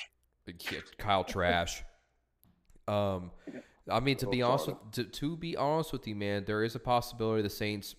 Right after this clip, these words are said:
Speaker 1: may move on from Jameis Winston. I'm not saying they could. I'm not saying they would. There, gotta, that, that is a cloud.
Speaker 2: And
Speaker 1: That's, that is a cloud over Mercedes Stadium.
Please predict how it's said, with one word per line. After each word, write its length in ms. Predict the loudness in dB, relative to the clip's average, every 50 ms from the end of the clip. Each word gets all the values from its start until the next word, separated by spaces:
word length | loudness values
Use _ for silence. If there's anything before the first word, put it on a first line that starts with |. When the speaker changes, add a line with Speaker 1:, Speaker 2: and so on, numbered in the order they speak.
| -8
Speaker 1:
may 180 | -4 -2 -2 -2
move 260 | -2 -2 -4 -2 0
on 180 | 0 0 0 0
from 120 | -2 -8 -6
Jameis 340 | -4 -4 -4 -4 -4 -8 -6
Winston. 500 | -4 -4 -4 -4 -4 -4 -2 -2 -2 -2
I'm 60 | -2
not 160 | -2 -2 -2
saying 220 | -2 -4 -4 -4
they 80 | -4 -6
could. 380 | -6 -4 -2 0 2 2 2 0
I'm 160 | -2 -6 -8
not 120 | -14 -14
saying 180 | -12 -14 -14 -12
they 80 | -14 -16 -14
would. 340 | -10 -8 -4 -4 -4 -4 -6 -10 -20 -20 -20 -20 _ _ _ _ -20 -20 _ _ _ _ _ _ -12 -12 -12 -10 -10 -4
There, 160 | 0 0 0 0 -2 -2
gotta, 220 | 0 0 0 0 -2 -4
that, 240 | -4 -4 -4 -4 -4 -2
that 80 | -2 -2
is 140 | -2 0 0
a 340 | -2 0 0 -2 -4 -6 -8 -12 -16 -12 -12 -12 -12 -12 -18 -18
cloud. 440 | -16 -14 -10 -8 -4 0 2 4 4
Speaker 2:
And 420 | 4 4 2 2 0 0 0 0
Speaker 1:
That's, 180 | -2 -2 -2 -2
that 160 | -2 0 0
is 100 | 0 -2
a 40 | -6
cloud 680 | -10 -10 -14 -8 -2 2 4 4 6 6 4 4 2 0
over 260 | -2 -4 -2 -4 -4
Mercedes 500 | -6 -6 -8 -4 -2 -2 -2 -2 -4 -8
Stadium. 540 | -6 -4 -4 -4 -4 -6 -8 -12 -12 -14 -16